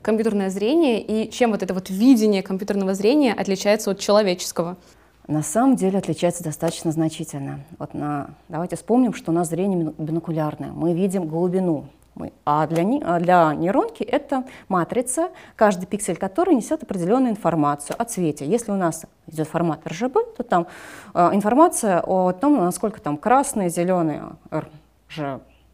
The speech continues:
Speaker 2: green and blue содержится в данном пикселе. Если это смуг, то там еще информация о тоне содержится.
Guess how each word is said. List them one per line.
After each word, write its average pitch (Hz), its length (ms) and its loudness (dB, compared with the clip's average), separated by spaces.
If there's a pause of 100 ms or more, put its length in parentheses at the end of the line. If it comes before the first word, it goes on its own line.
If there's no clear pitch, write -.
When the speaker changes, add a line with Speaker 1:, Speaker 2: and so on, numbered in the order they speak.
(260)
Speaker 2:
green 156 260 0
and 139 380 -8
blue 165 320 0 (200)
содержится 196 460 0
в - 20 -4
данном 185 260 -6
пикселе. 151 400 -8
Если 185 300 -4
это 147 400 -6
смуг, - 400 -2 (300)
то 170 80 -6
там - 180 4
еще 240 380 2 (160)
информация 185 540 -2
о - 20 -4
тоне 147 340 -6
содержится. - 560 -12